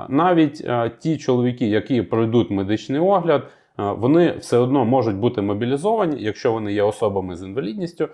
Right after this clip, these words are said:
вони можуть бути мобілізовані лише за їхньою згодою. Але, друзі, якщо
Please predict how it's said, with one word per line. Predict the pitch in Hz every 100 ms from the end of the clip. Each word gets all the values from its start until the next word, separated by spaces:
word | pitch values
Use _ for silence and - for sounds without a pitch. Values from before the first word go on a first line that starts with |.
| - -
вони | 113 180 151
можуть | 139 123 98
бути | 110 135 104
мобілізовані | 101 101 110 113 196 202 175 165 - -
лише | 107 117 160 165 175 - _ -
за | 90 123 156 151 -
їхньою | - 123 143 127 123 101
згодою. | 90 120 113 85 76 - _ _ _ _ _ -
Але, | 110 120 139 190 220
друзі, | 170 175 165 165 135
якщо | 113 113 - 151 165 151